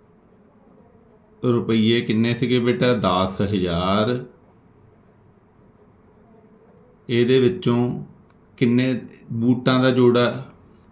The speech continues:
ਮਾਈਨਸ ਬੂਟਾਂ,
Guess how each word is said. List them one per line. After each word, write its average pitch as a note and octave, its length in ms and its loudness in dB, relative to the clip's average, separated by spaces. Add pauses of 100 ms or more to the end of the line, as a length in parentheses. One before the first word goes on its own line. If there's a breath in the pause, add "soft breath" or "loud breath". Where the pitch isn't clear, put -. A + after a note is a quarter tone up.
(520)
ਮਾਈਨਸ A2 680 0 (2750)
ਬੂਟਾਂ, G2+ 1800 -4